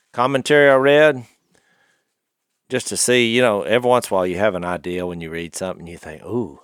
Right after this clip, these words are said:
has anybody discovered this?" <laughs> To my surprise, I read, I have zero support in the <laughs> people I read, but I just want to throw it out there. And I do have my shirt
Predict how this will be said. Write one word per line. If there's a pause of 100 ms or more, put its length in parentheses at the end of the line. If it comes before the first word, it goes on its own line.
(760)
has
anybody
discovered
this?"
<laughs> (640)
To
my
surprise, (200)
I
read, (140)
I
have
zero
support
in
the
<laughs>
people
I
read,
but
I
just
want
to
throw
it
out
there. (720)
And
I
do
have
my
shirt